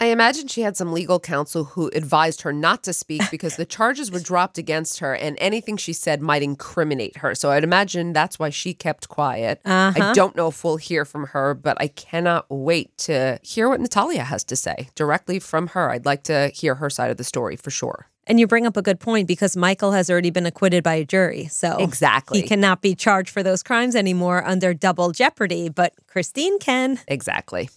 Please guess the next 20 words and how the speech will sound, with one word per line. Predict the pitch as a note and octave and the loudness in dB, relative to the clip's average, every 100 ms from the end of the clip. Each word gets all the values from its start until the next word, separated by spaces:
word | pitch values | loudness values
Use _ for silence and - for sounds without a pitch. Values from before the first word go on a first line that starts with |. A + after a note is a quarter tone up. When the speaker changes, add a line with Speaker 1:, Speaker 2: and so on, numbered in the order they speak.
| _ | _
Speaker 2:
That | - F#3 | 2 2
is | - F#3+ | 4 2
a | F3 | 2
very | F3 D#3+ F#3 F3+ | 0 2 2 2
good | F3+ F#3+ | 2 0
<laughs> | F#3+ | 4
point, | A3+ F#3+ | 4 2
Megan. | F3+ E3+ E3 F3+ - - _ _ | -2 -2 -2 -4 -6 -18 _ _
All | - G#3 | 2 2
right. | F3 F#3 | 2 2
So | B3 | 2
I | A3 | 4
think | - A#4 | 0 -2
it's | G#4+ - | -2 -4
safe | - G#3 G#3 | -2 -2 -2
to | - F#3+ | -4 -6
say | - F3 F3+ | 0 2 2
maybe | F3 F#3 F3+ G#3 | 2 2 2 2
the | G#3+ | 2
system | - A3+ - A#3 G#3 G3 | 2 -4 -2 2 2 2